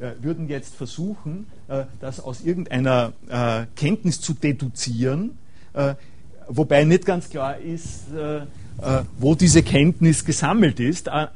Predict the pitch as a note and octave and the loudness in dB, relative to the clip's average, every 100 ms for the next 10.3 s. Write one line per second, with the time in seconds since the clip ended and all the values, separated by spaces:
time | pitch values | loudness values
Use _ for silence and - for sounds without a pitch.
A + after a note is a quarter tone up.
0 | D3 C3 C#3+ G#3 G#3+ - D#3 G3 A3 F#3+ | -6 2 4 4 4 2 2 6 6 4
1 | - - - B2+ C3+ D3 D3 D3 C#3+ C#3 | -6 -14 -8 0 4 4 4 2 4 6
2 | C3+ C3+ - C3 C3 C3 - B2+ B2+ - | 8 6 2 0 0 0 -4 -2 -2 0
3 | A2+ D#3+ - C#3 C3 D#3 - - C#3+ F3 | 0 0 -2 0 0 0 -12 0 4 6
4 | G#3 F#3+ - G3+ D#3 F3+ F3+ F3 C#3+ C#3+ | 4 4 4 4 6 6 6 4 4 6
5 | E3+ A3+ C3 A#2+ F#3 C4 - - - D#3+ | 8 8 6 4 4 0 -6 -14 0 6
6 | D3+ D3+ B2+ C#3+ - - B2+ D#3+ C#3 B2+ | 8 6 4 0 -2 -8 -6 -2 0 0
7 | A#2 C3+ G3+ B3 - C3 C#3+ C#3 C#3 - | 4 4 4 2 -6 -2 2 2 0 0
8 | C3+ A#2 G2 F#2+ F2+ E2+ - - C3 C3+ | 0 0 -4 -6 -8 -10 -10 0 4 4
9 | C3 - - - - C3 D3+ - - D3 | 2 -6 -8 -8 -4 -4 -4 -6 -6 -2
10 | D3 C#3 | 0 0